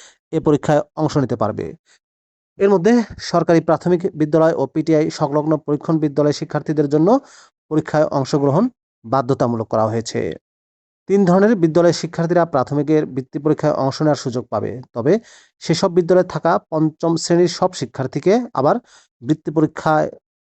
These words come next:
দিতে দেওয়া হবে না। বিদ্যালয়ের পঞ্চম শ্রেণীর চল্লিশ শতাংশ শিক্ষার্থীকে বৃত্তি পরীক্ষার জন্য মনোনীত করা হবে। অর্থাৎ কোনো বিদ্যালয়ে একশো জন শিক্ষার্থী থাকলে সর্বোচ্চ চল্লিশ জন, পঞ্চাশ জন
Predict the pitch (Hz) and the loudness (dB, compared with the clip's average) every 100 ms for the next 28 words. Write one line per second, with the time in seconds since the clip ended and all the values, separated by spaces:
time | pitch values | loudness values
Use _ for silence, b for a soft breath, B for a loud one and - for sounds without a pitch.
0 | _ - 151 135 123 113 117 107 95 - | _ -4 0 2 0 0 -2 -4 -6 -10
1 | _ _ _ 120 117 117 135 147 226 - | _ _ _ -6 -6 0 2 4 2 -2
2 | b _ _ 160 160 185 170 175 180 180 | b _ _ -2 0 0 0 2 2 2
3 | - _ - 165 185 - 170 175 - 165 | -2 _ 0 2 2 0 -2 -2 -4 -6
4 | 160 - 143 151 160 220 139 139 - - | -6 -4 -6 -2 0 0 0 -6 -6 -2
5 | 147 - 147 147 165 262 - _ _ _ | -2 0 0 2 4 2 -2 _ _ _
6 | - 135 147 139 135 127 107 107 104 95 | -4 0 2 2 2 0 0 -2 -4 -6
7 | - _ _ _ _ _ _ _ - 147 | -10 _ _ _ _ _ _ _ -10 -6
8 | - 196 - 175 180 147 120 123 175 - | -4 -4 0 2 2 2 2 2 2 -2
9 | - 139 - 180 185 175 165 - 175 175 | -12 -8 -2 2 2 0 -4 -4 -4 -4
10 | 170 - - 123 151 269 269 b b - | -4 -6 -4 2 4 2 0 b b -6
11 | 160 165 165 165 - 147 160 156 190 247 | -2 -2 0 -2 2 4 4 4 2 0
12 | - _ _ 170 160 180 165 175 | -6 _ _ -4 0 0 2 0